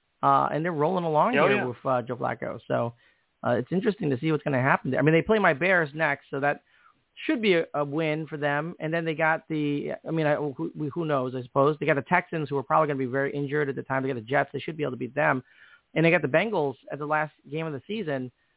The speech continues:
Speaker 1: And who knows what's gonna happen to them. Obviously, we'll talk a little bit about Jake Browning, uh, as well. But I think they could do something with that, you know. I, I, but I agree with you. The, the impact of Deshaun Watson going out actually might have helped them. I think that Joe <laughs> Flacco actually has a bigger arm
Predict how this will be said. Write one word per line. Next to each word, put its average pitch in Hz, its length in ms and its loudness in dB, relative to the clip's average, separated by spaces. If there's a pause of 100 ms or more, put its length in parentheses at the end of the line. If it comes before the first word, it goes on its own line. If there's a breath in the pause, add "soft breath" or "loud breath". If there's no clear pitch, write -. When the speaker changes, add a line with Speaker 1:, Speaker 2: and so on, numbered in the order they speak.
(680)
Speaker 1:
And 151 200 -2
who 180 120 0
knows 190 180 2
what's 170 140 -10
gonna 160 120 -2
happen 156 260 0
to 135 60 -4
them. 151 320 2
Obviously, 131 320 -2
we'll 123 100 -6
talk 139 180 -4
a - 20 -8
little 135 160 -4
bit 135 100 -2
about 127 240 -2 (220)
Jake 123 180 -6
Browning, 139 380 0
uh, 127 340 -4
as 123 140 -6
well. 143 320 2
But 127 280 2 (640)
I 127 140 -2
think 269 160 -6
they - 60 -4
could 123 160 -6
do 135 140 -4
something 339 280 -6
with 123 120 -8
that, 120 240 -6 (100)
you 135 120 -2
know. 127 180 2
I, 139 240 4
I, 160 180 4 (120)
but 160 140 2
I 170 80 4
agree 165 200 -2
with 190 80 -6
you. 127 240 -6
The, 143 220 -4
the 135 160 -10
impact 214 420 -8
of 143 60 -12
Deshaun 156 260 -8
Watson 143 280 -8
going 143 200 -8
out 160 160 0 (380 soft breath)
actually 214 360 2
might 160 200 4
have 180 80 -4
helped 180 340 2
them. 202 260 -8
I 190 80 -2
think 208 200 -2
that 170 100 -4 (100)
Joe 208 160 2
<laughs> - 60 -4
Flacco 160 380 -2
actually 165 280 -2
has 135 60 -4
a 131 40 -6
bigger 147 340 -4
arm 143 340 -2